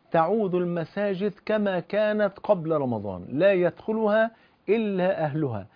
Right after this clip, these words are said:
ويبقى ضيوف شهر رمضان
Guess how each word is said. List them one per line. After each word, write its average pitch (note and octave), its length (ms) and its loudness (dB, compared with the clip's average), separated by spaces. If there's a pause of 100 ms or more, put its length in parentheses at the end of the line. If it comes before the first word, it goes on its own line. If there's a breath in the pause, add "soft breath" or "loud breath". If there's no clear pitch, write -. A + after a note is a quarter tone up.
(260 soft breath)
ويبقى C#3+ 720 2
ضيوف C3 640 2
شهر D3+ 380 0
رمضان C#3+ 680 0